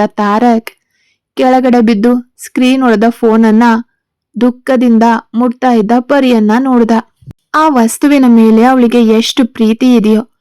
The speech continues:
ಅವಳ ಕಣ್ಣಲ್ಲಿ ತುಂಬಿದ್ದ ಚಿಕ್ಕ ಹನಿಗಳು ತಿಳಿಸ್ತಾ ಇದ್ವು ಅದನ್ನ. "ನಾನು ನಿನ್ಗೆ ಹೊಸ ಮೊಬೈಲ್ ಕೊಡಿಸ್ತೀನಿ, ಆದ್ರೆ ಅಳ್ಬೇಡ" ಅಂದ ತಾರಕ್. ಅವಳು ತನ್ನ ಬೆರಳಿನಿಂದ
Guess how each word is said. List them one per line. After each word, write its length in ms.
ಅವಳ 260
ಕಣ್ಣಲ್ಲಿ 560
ತುಂಬಿದ್ದ 500
ಚಿಕ್ಕ 440
ಹನಿಗಳು 500
ತಿಳಿಸ್ತಾ 460
ಇದ್ವು 280
ಅದನ್ನ. 320
"ನಾನು 340
ನಿನ್ಗೆ 420
ಹೊಸ 360
ಮೊಬೈಲ್ 400
ಕೊಡಿಸ್ತೀನಿ, 720
ಆದ್ರೆ 240
ಅಳ್ಬೇಡ" 520
ಅಂದ 340
ತಾರಕ್. 540
ಅವಳು 300
ತನ್ನ 320
ಬೆರಳಿನಿಂದ 640